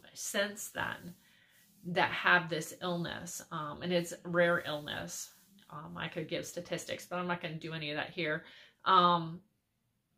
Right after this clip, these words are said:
and it's funny, 'cause the people that I have come across that have a relationship with Jesus Christ are the ones that are more open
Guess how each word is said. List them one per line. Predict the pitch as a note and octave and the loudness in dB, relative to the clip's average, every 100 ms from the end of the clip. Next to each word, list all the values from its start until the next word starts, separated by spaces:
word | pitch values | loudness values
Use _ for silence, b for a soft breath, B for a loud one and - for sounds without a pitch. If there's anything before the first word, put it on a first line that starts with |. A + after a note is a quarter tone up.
| _ _ _ _ _ | _ _ _ _ _
and | G3 F#3 F3 | -2 0 0
it's | E3+ - | -2 -2
funny, | G#3+ F#3+ E3 | 0 2 0
'cause | - G3 F3 | -2 -6 -4
the | F3 | -6
people | - - A3+ B3 A#3+ B3+ - D#3 | -8 -6 -2 0 0 -2 -4 -4
that | F3 E3+ - | 0 0 0
I | F3 | 0
have | E3+ - | 0 -4
come | G#3 G3 | -4 -4
across | F#3+ F#3 E3+ E3+ - | -2 -4 -2 -2 -6
that | - D#3 | -10 -10
have | - G3+ | -4 -4
a | G3 | -2
relationship | F3 E3 D3+ E3+ - D#3 - D3+ D#3+ | -4 -4 -4 -4 -6 -6 -6 -6 -8
with | D3+ | -10
Jesus | E3 D#3+ D#3+ D#3+ | -6 -4 -4 -8
Christ | - - D#3 - | -6 -2 -2 -2
are | E3 | 0
the | E3+ | 0
ones | E3 E3+ E3 D#3 | 0 0 -2 -2
that | E3+ D#3+ | -2 -2
are | D#3+ | 0
more | E3 E3+ F3+ - | 2 4 2 4
open | A3+ A3+ A3 D#3 C#3 D#3+ | 6 6 6 2 2 -8